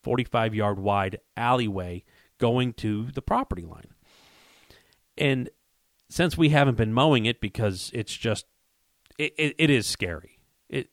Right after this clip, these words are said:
like, if anyone's ever been on a tractor and, like, "Holy crap, I'm gonna roll this thing over," this is what you feel like, even going up and down. And there's some, like, little scrub brush and stuff coming up in goldenrod. Well,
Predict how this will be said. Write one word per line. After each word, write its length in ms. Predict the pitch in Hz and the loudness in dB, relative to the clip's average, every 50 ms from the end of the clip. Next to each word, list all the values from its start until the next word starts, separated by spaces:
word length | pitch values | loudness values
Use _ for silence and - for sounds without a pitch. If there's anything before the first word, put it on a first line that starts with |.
| - - | -10 -6
like, 180 | 143 131 110 | -4 -2 -2
if 120 | 123 110 160 | 0 2 4
anyone's 340 | 170 185 180 170 165 147 135 | 6 6 8 8 8 8 8
ever 220 | 147 139 131 123 | 6 6 4 4
been 120 | 117 135 | 2 2
on 140 | 127 123 117 | 2 2 0
a 40 | 107 | -2
tractor 440 | - - 127 113 113 113 - 131 120 | 0 4 4 4 4 4 2 0 -2
and, 120 | 110 110 | 0 0
like, 180 | 107 101 - - | -2 -4 -4 -2
"Holy 260 | - 127 110 98 85 | -2 -2 -2 -2 -4
crap, 400 | - - - 107 95 - _ - | -8 -6 -4 -2 -2 -4 _ -8
I'm 140 | 110 123 123 | -8 -4 -2
gonna 120 | 117 98 | -2 -2
roll 220 | 92 98 104 104 101 | 0 2 2 2 2
this 200 | 101 98 - - | 0 -2 -4 -4
thing 180 | 113 101 98 | -6 -4 -2
over," 340 | 95 98 98 98 117 117 113 - - - - - - _ _ | -2 -2 0 0 0 0 0 -2 -10 -20 -20 -20 -20 _ _
this 180 | - 156 156 151 | 6 6 6 6
is 120 | 147 131 | 6 6
what 200 | 139 131 120 - | 6 4 4 4
you 60 | 117 | 0
feel 240 | 107 - 120 110 101 | -2 0 0 0 0
like, 220 | 87 82 73 - - - - _ _ _ - - _ _ | -2 -4 -8 -12 -16 -20 -20 _ _ _ -20 -20 _ _
even 300 | - 156 170 170 175 160 | 2 2 4 6 6 8
going 280 | 139 151 143 143 139 135 - | 8 10 10 10 8 6 4
up 180 | - 131 - - | 2 2 2 0
and 140 | 113 107 104 | -2 -2 -2
down. 380 | 107 101 92 - - - - - _ _ _ _ _ _ _ _ _ _ _ _ _ _ _ _ _ _ _ _ _ _ | -4 -4 -4 -8 -12 -16 -20 -20 _ _ _ _ _ _ _ _ _ _ _ _ _ _ _ _ _ _ _ _ _ _
And 320 | - 135 135 131 123 104 - _ _ _ _ _ _ _ _ - | 2 2 2 2 0 -2 -8 _ _ _ _ _ _ _ _ -6
there's 280 | - 170 196 180 160 - | 0 2 4 4 4 2
some, 160 | - 160 143 | 2 2 4
like, 160 | 135 127 117 101 - _ _ _ _ _ _ | 4 4 2 0 -6 _ _ _ _ _ _
little 280 | - 180 165 147 135 120 | -10 0 4 4 6 4
scrub 380 | - - - - 113 104 104 98 | 4 0 0 2 2 2 2 2
brush 320 | 110 107 107 107 - - | 4 4 4 4 2 -2
and 80 | 107 101 | -8 -4
stuff 260 | - 117 107 - - | 0 0 0 0 -2
coming 300 | - 113 104 101 101 101 | -4 -4 -4 -2 -2 -2
up 220 | 98 101 - - | -2 -2 -2 -4
in 100 | 104 101 | -4 -2
goldenrod. 640 | 95 98 98 98 95 95 95 95 92 90 90 90 - _ _ _ _ _ _ _ _ _ _ _ _ _ _ _ _ _ _ _ - - - | 0 0 0 0 0 -2 -4 -4 -4 -4 -4 -6 -8 _ _ _ _ _ _ _ _ _ _ _ _ _ _ _ _ _ _ _ -20 -18 -8
Well, 320 | - 131 127 120 - - | -2 0 0 0 0 -4